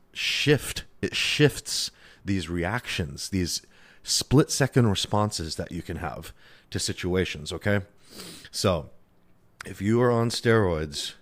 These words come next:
and, you know, especially once you start noticing, hey, you know, I'm bigger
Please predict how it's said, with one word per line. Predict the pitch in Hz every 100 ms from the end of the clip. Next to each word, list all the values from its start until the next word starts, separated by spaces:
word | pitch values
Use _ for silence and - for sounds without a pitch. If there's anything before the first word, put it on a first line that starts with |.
| _ _ -
and, | 87 82 82 82 -
you | 90
know, | 87
especially | 85 - 107 -
once | 104 104 101
you | 101
start | - 98 85
noticing, | 107 92 - 82 73 78 - - - - - _
hey, | - 90 92 90
you | 87
know, | 87 90 90 82 80 - -
I'm | 90 92 92 90 -
bigger | 98 87 98 92